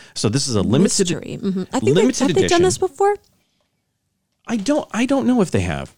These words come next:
Speaker 2: Hmm.
Speaker 1: I don't know if they have. But this is, here's, here's the mystery, the mystery Oreo. It's in a white package. It, the Oreo cookies
Speaker 2: Looks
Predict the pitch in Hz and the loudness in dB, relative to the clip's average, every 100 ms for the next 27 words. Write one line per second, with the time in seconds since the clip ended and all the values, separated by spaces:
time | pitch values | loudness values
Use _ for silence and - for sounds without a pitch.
0 | _ 240 226 196 180 - _ _ _ _ | _ 0 2 2 -2 -10 _ _ _ _
1 | 160 202 202 156 95 82 92 156 135 175 | 0 2 2 0 -2 -4 -2 -2 0 -2
2 | - 190 151 - 202 247 247 - 196 233 | 0 -2 -2 -2 -2 -2 -4 -6 -4 -4
3 | 226 202 165 - 165 156 151 156 147 - | -2 -2 -2 -2 -2 0 0 -2 -6 -16
4 | - - - 113 151 - 190 175 135 104 | -20 -20 -8 -2 0 0 -2 0 0 2
5 | 92 101 113 107 92 117 - - 131 113 | 2 0 0 -2 0 -2 -4 -6 -4 -4
6 | 113 110 101 - - 104 113 - 147 160 | -2 -2 -2 -4 -4 -4 -4 0 2 4
7 | 147 131 - 156 - 208 131 131 - - | 2 2 -2 -2 0 0 0 0 -4 -10